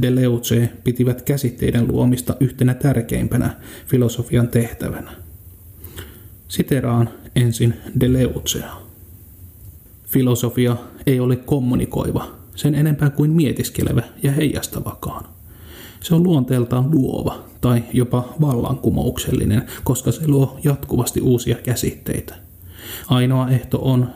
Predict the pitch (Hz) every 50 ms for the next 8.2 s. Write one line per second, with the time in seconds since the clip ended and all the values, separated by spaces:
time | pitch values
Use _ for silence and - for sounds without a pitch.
0 | - - - - - 127 - - 131 - 135 120 - - 123 120 - - - 131
1 | 123 131 123 123 127 131 139 139 139 135 139 147 139 127 - - - 113 120 120
2 | - - - 135 123 120 117 - - - 120 - - - - 131 - - 160 143
3 | 120 120 - - - - - - - - 131 - - - - - - - - 151
4 | 151 160 160 160 165 170 185 190 160 123 117 117 - 117 117 113 - 143 131 -
5 | - - - - - - - 123 - - - - - - - - 123 - 143 139
6 | 135 135 123 - - 120 120 120 - 127 123 - - - 127 127 127 - - 160
7 | 160 - - - - - - - - - - 127 127 - - - - - - -
8 | - - - -